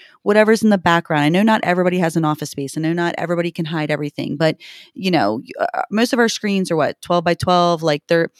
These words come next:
you, you can figure it out. Like, we can maneuver things. Now, new business, I swear that I've lost new business because of Zoom calls. I was on a new business call with a roofer, and he didn't even come on the screen. I didn't even see his face.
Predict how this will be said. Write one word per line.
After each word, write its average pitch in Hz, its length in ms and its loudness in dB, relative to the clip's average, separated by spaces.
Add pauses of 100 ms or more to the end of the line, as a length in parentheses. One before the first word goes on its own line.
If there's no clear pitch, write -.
(340)
you, 190 180 -6
you 226 180 2
can 233 160 2
figure 165 340 -2
it 147 60 -2
out. 131 300 0
Like, 160 180 -2
we 185 140 -2
can 180 140 -4
maneuver 156 400 0
things. 78 500 -10 (400)
Now, 180 600 2
new 185 200 -2
business, 196 760 -2 (760)
I 196 180 0
swear 208 600 0
that 180 120 0
I've 156 160 2
lost 151 340 -2
new 156 120 0
business - 640 -6 (120)
because 156 640 -2 (100)
of 143 320 -2
Zoom 151 220 -2
calls. 135 340 0
I 180 60 2
was 196 100 2
on 202 100 0
a 190 60 0
new 170 120 0
business 160 280 -2
call 190 360 4
with - 140 -2
a 160 60 0
roofer, 185 480 0 (680)
and 175 200 4
he 175 160 -2
didn't 196 220 2
even 185 180 4
come 180 220 2
on 160 380 4
the - 80 -8
screen. - 260 2
I - 60 4
didn't 190 80 4
even 185 100 4
see 185 140 0
his - 80 -2
face. - 440 -2